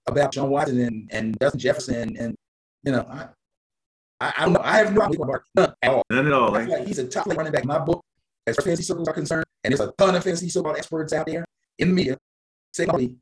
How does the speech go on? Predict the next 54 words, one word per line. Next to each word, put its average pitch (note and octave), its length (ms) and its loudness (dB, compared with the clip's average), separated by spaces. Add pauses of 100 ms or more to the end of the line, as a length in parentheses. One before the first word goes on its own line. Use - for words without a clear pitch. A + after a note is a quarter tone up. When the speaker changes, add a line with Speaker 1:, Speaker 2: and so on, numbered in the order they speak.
Speaker 1:
is B2+ 300 -4
a - 100 -4
first D#3 240 0
round D3+ 420 0 (340)
fantasy D3 300 -2
draft C#3 200 2
pick - 320 -4
in A#2+ 200 -4
every D3+ 280 0
single C3 240 -4
outlet B2+ 260 -2
you B2 60 0
look - 100 -4
at, - 60 -2
N C3 60 -2
F - 20 -2
L - 40 -4
dot C3+ 140 0
com, C3+ 120 -6 (140)
E C3+ 120 0
S C3 60 0
P C3+ 80 -2
N, B2+ 200 -6
C D3 80 -2
B C#3 80 2
S, G#2 160 -2
Yahoo. B2 400 0
You A#2+ 120 0
look D#3 100 2
at C3+ 40 -6
the C#3 60 0
list, B2+ 280 2 (140)
he's C3 220 -6
in B2 80 -2
the A2 60 -2
top C3+ 240 0
six - 240 0 (420)
players C#3+ 300 2
overall, F#3 380 4
not E3+ 120 -2
just D3+ 120 -4
running D#3 180 0
backs, - 300 -10
overall. C#3+ 260 4 (420)
So A#2 260 2 (180)
that's D3+ 140 -2
to C3 60 -6
me C#3 80 0
like B2 120 0
they C#3+ 120 2
all B2 120 4
agree A2 140 -6
with G2 100 -4
me. - 180 -6